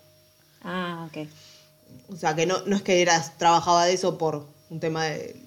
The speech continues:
Speaker 2: que no podía tomar, entonces no era legal que manejara alcohol todavía, porque lo hacía. Pero bueno, como dije, ahí la conoce a Lana. Hay mucha onda de entrada y empiezan a salir. Ella trabajaba de stripper en su ciudad, pero quería salir de ahí.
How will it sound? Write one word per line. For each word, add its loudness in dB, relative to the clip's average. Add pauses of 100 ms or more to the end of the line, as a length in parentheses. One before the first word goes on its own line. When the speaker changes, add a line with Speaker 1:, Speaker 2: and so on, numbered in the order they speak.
(180)
Speaker 2:
que -4
no -6
podía -6
tomar, -6
entonces -8
no -6
era -8
legal -8
que -8
manejara -10
alcohol -12
todavía, -12 (200)
porque -10
lo -6
hacía. -8 (580)
Pero 0
bueno, -2
como 0
dije, 2
ahí 4
la 4
conoce -2
a 4
Lana. -2 (800)
Hay -2
mucha 0
onda -4
de -2
entrada 2
y -4
empiezan -6
a -6
salir. -6 (180)
Ella -2
trabajaba 4
de 2
stripper 0 (300)
en -10
su -8
ciudad, 2 (840)
pero -2
quería -4
salir -2
de -4
ahí. -2